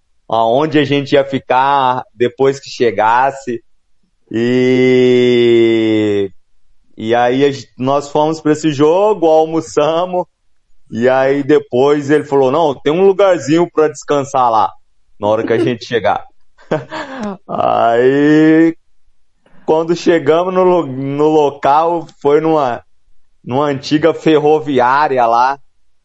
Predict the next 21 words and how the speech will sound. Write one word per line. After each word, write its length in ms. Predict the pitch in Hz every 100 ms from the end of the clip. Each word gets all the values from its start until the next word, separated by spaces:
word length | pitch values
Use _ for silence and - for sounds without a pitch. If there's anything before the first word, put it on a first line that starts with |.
| _
era 260 | 107 117 123
o 40 |
único 380 | 131 156 156 156
espaço 600 | 147 - 131 131 135 127
que 120 | 123
tinha, 760 | 127 127 123 117 110 110 113 -
a 60 |
prefeitura 720 | - 117 117 120 117 117 117 113
tinha 160 | 113
reservado 720 | 123 120 113 110 101 110 117 -
pra 160 | 123
gente 320 | 113 117 117 -
ficar, 440 | 110 - 110 131 - - - - - -
e 920 | 117 123 131 135 139 139 139 139 135 135 - - -
podemos 480 | 131 135 - -
ficar 300 | - 139 143
ali 260 | 143 139 143
por 240 | 139 127
uma, 360 | 117 120 143 131
duas 400 | 113 127 123 107
horas 360 | 110 127 123